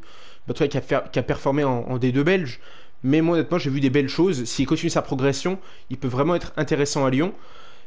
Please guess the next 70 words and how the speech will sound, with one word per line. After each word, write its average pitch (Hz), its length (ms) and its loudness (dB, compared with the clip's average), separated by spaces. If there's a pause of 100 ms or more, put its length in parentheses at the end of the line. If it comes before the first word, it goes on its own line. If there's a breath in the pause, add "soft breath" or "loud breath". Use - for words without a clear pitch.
(140)
Et 127 800 2
ce - 100 -10
que 170 100 -4
je 160 60 -6
trouve 190 140 0
un 175 40 2
petit - 100 -6
peu 165 80 0
dommage, 190 180 2
voilà, 160 140 0
je 156 40 -4
vais - 60 -10
passer 143 160 -2
un - 20 0
petit - 140 -8
coup - 80 -6
de 139 60 -8
gueule, 202 140 2
c'est - 140 -4
que 135 400 0
j'ai 143 100 -2
vu 151 80 -4
des 165 120 0
gens, 165 120 0
voilà, 165 300 2 (480 loud breath)
dire 131 220 0
qu'on 147 100 2
avait 143 160 2
une 147 60 4
équipe 143 240 2
maintenant 147 140 4
de 139 100 2
N 135 160 4
B 127 80 -2 (160)
A. - 40 0 (220)
Mais 127 140 -2
les 123 180 2
gars, 165 240 0
vous 123 140 -2
avez 123 100 4
vu 175 140 0
nos 202 100 2
matchs 190 200 0
depuis 143 220 -6
deux, 143 140 0
trois 151 300 0
ans ? 226 160 -6 (220)
On 139 100 2
a 151 60 4
des 156 120 4
joueurs, 185 160 2
ils 143 60 0
font 139 140 -4
tous 170 180 -4
un 147 40 0
mètre 156 160 0
soixante-dix. 170 640 -4 (800 soft breath)
C'est - 160 -6
normal 196 260 2
un 190 60 2
peu 202 120 0
qu'on 165 120 0
recrute - 320 -4
un 135 60 4
peu 156 120 2
de 131 60 0
la, 127 280 4
de 117 80 0
la 131 100 4
taille. 156 320 2